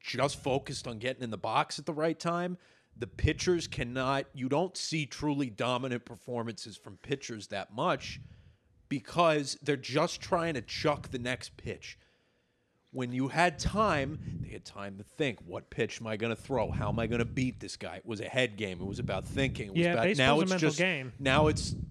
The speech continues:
Speaker 1: "I gotta get rid of the ball, otherwise I'm, they're gonna call a ball against me." Or I could walk this guy if I'm not, if I'm not alert ready enough.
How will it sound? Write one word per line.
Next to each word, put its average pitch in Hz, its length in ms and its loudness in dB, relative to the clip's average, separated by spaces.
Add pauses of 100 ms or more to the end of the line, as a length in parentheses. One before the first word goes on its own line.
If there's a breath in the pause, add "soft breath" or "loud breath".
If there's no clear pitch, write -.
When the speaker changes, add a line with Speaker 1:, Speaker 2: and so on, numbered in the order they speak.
(140)
Speaker 1:
"I 131 80 2
gotta 147 220 8
get 151 120 8
rid 143 160 4
of 139 60 4
the 127 60 2
ball, 151 420 8
otherwise 127 480 2
I'm, 123 200 -4
they're 131 200 2
gonna 120 160 2
call 123 240 2
a 110 40 -4
ball 117 280 4
against 90 280 -12
me." - 60 -20 (720 soft breath)
Or 98 80 -10
I 101 100 -6
could 120 160 -8
walk 127 340 4
this - 140 -8
guy 92 220 -6
if 90 160 -8
I'm 110 140 -4
not, 107 300 -2
if - 340 -10
I'm 120 160 -4
not 113 180 2
alert 110 400 2 (160)
ready 95 300 -8
enough. 85 320 -16